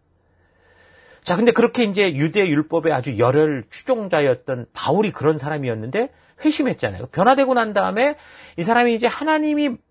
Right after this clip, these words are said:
이 말씀하신 율법을 통해서 그 하나님의 진정한 의도를 알게 된 거죠.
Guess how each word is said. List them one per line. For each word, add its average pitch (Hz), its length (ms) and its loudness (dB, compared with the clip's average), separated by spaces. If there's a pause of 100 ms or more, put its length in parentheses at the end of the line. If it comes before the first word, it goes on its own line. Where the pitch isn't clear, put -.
(140)
이 190 120 -6
말씀하신 226 880 -2
율법을 233 560 2
통해서 214 580 0 (300)
그 208 100 -2
하나님의 262 520 0
진정한 208 640 0
의도를 233 480 4
알게 135 300 -2
된 113 180 -4
거죠. 123 320 -2